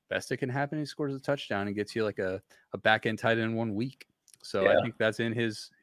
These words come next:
Speaker 1: his cards for this year, especially in that Seattle offense. So yeah, who's your, your middling guy?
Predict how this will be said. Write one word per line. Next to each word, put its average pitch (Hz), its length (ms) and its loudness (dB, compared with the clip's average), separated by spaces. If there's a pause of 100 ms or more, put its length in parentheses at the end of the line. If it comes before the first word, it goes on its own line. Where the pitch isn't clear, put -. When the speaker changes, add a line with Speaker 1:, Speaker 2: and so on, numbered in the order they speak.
(200)
Speaker 1:
his 123 200 0
cards 104 400 2
for 101 160 -4
this 104 200 -6
year, 117 180 0
especially 110 420 -2
in 101 60 -2
that 92 120 -4
Seattle 98 320 -2
offense. - 520 -8 (520)
So 95 460 -2 (320)
yeah, 127 320 2
who's 107 240 0
your, 101 360 2
your 101 140 -2
middling 98 360 -2
guy? 92 200 -8